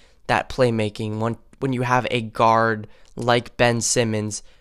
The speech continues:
that can facilitate your offense.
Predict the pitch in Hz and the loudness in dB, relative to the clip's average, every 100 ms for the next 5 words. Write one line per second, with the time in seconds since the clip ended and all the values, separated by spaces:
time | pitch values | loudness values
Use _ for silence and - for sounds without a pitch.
0 | _ _ _ _ 113 113 117 - 120 - | _ _ _ _ -8 -6 -8 -8 -6 -4
1 | 110 110 117 - 117 110 107 - - - | -2 -4 -6 -2 0 -2 -4 -10 -12 -16
2 | - | -18